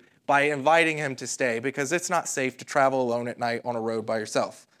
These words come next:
Um, so they invite him to stay, um, and they, uh, and he does. He, he, and as they're settling down in their home, it seems to be,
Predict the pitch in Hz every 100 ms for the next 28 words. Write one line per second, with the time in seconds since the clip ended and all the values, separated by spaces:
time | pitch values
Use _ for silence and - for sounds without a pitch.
0 | _ _ - 135 127 170 165 196 175 170
1 | 190 185 180 175 156 - 135 107 107 110
2 | _ _ _ _ 131 135 131 131 143 151
3 | 147 139 117 135 - 139 156 151 165 110
4 | - - 127 120 - 135 - 131 139 160
5 | 160 - 190 196 190 170 175 175 156 143
6 | 175 156 147 - 180 180 - 151 143 143
7 | 135